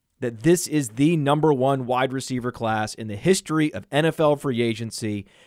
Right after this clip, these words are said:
And I'll give you the top twenty. We'll start with number twenty.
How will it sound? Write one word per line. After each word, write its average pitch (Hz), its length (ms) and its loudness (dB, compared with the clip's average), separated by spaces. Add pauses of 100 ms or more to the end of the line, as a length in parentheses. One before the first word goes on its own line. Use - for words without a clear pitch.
And 113 120 0
I'll 143 80 6
give 190 180 8
you 202 60 6
the 175 80 2
top 165 280 2
twenty. 147 320 2
We'll 104 100 -8
start 180 200 2
with 180 80 0
number 180 160 4
twenty. 170 480 6